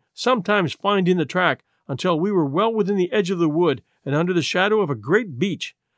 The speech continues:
the largest tree in the neighborhood. Holmes traced his way to the farther side of this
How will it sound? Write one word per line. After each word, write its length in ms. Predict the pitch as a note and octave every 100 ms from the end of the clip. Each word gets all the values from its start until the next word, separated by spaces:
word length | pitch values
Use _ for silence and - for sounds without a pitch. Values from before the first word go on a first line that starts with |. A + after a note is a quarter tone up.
| _
the 100 | A#2
largest 420 | A#2+ F3 G3+ F#3
tree 200 | - A3
in 80 | F#3
the 60 | D3
neighborhood. 520 | F3+ F3+ B2+ A#2 - _ _ _ _ _ _ _ _ _ _ -
Holmes 400 | D#3+ A#3 G3+ C3
traced 320 | G#3 A3 -
his 140 | F#3
way 180 | D3 G3
to 120 | F3+
the 120 | C#3+
farther 360 | - E3 G3 F3+
side 280 | - F3+ E3
of 140 | A#2
this 320 | E3 A3+ -